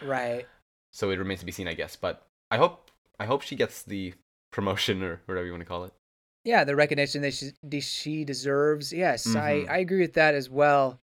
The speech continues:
Speaker 1: She did fight off Hanami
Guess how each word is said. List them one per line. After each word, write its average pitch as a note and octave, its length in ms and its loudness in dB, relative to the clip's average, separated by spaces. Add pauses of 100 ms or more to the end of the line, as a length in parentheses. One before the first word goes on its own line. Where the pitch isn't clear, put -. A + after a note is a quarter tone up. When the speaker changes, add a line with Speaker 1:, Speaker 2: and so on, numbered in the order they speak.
(840)
Speaker 1:
She A3 200 2
did G3 240 8
fight A3+ 240 8
off G#3 220 6
Hanami G3 440 -2